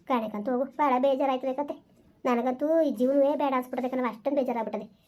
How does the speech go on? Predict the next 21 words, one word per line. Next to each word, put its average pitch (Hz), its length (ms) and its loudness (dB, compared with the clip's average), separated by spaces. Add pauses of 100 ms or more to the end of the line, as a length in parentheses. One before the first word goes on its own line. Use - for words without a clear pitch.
(320)
ಯಾಕಾರೆ 247 520 0
ಯಾ-, 254 400 0 (400)
ಯಾಕಾರೆ 214 460 -6
ಹಿಂಗೆಲ್ಲ 247 280 0
ಆಯ್ತಪ್ಪ, 226 360 -8
ನಂಗೆ 226 380 -2
ತಲೆ 233 200 -6
ಕೆಟ್ಟೋದಂಗೆ 269 440 2
ಆಗದು 196 160 -4
ನಂಗೆ. 175 180 -8 (560)
ಏನು 262 400 2
ಉಣ್ಣಕ್ 247 240 0
ಮನ್ಸಿಲ್ಲ, 240 280 -2
ತಿನ್ನಕ್ 247 240 0
ಮನ್ಸಿಲ್ಲ. 240 280 -2 (560)
ನನ್ನ 226 260 0
ಹಿಂಗೆ 233 280 0
ಕಡ್ಗಾಣ್ಬಿಟ್ನಲ್ಲ, 262 600 0 (580)
ಆ, 233 40 -2
ನನ್ನ 233 500 0 (260)
ತ್ಯಾಗವನು, 269 760 0